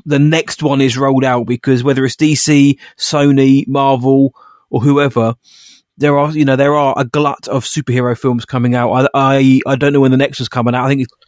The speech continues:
Guardians maybe in about six, five, six weeks' time. There's no real time to kind of miss them, and I really do think we need to start getting into that now, where we have maybe two Marvel films a year.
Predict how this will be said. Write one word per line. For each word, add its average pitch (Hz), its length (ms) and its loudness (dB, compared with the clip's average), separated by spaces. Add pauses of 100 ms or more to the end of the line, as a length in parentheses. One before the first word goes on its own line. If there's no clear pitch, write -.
(180)
Guardians 131 500 0
maybe 131 280 2
in 127 80 2
about 123 220 -2
six, - 260 -8
five, 131 200 -2
six - 200 -8
weeks' 123 180 -6
time. 127 280 0 (640)
There's 147 260 0
no 160 120 0
real 151 340 2
time 135 460 0
to 123 380 -2 (800)
kind 139 100 -4
of 113 80 -8
miss 147 380 -2
them, 113 260 0 (260)
and 139 120 -4
I 135 80 0
really 139 420 2
do 139 180 0
think 135 240 -2
we 135 120 0
need 135 160 2
to 127 60 -4
start 127 280 -6
getting 131 300 -2
into 139 300 0
that 123 200 -6
now, 120 180 0
where 120 340 0 (400)
we 151 120 2
have 139 240 -4
maybe 139 240 0
two 165 260 0
Marvel 135 320 0
films 127 340 -2
a 123 60 -4
year. 120 240 -2